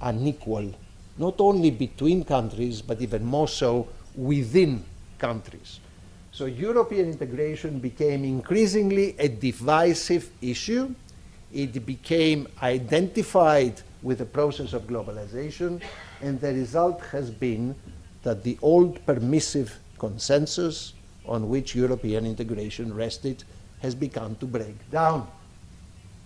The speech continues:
If I were to summarize the history of European integration over the last sixty years, I would summarize it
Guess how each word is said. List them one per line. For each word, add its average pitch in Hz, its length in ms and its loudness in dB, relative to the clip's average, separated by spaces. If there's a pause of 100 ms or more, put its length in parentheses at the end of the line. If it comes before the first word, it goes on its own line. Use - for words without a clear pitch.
(560)
If 131 220 -8
I 175 260 4
were 139 520 4 (360)
to 120 120 -4
summarize 117 1000 0 (760)
the 113 80 -2
history 131 600 0
of 110 120 0
European 113 500 2
integration 107 800 -4
over 110 240 0
the 107 120 -2
last 123 480 2 (280)
sixty - 440 -6
years, 143 460 4 (500)
I 131 120 -2
would 120 180 -4
summarize 120 600 0
it 117 100 -6